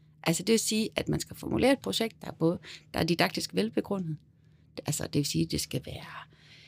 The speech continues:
øh, didaktisk gennemtænkt med mål og med,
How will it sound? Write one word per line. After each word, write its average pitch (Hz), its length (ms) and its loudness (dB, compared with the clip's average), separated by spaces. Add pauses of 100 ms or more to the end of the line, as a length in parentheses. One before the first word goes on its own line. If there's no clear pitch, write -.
(200)
øh, 135 460 -4
didaktisk 165 440 0
gennemtænkt 180 540 4
med 135 140 6
mål 160 720 10
og 131 180 4
med, 131 280 0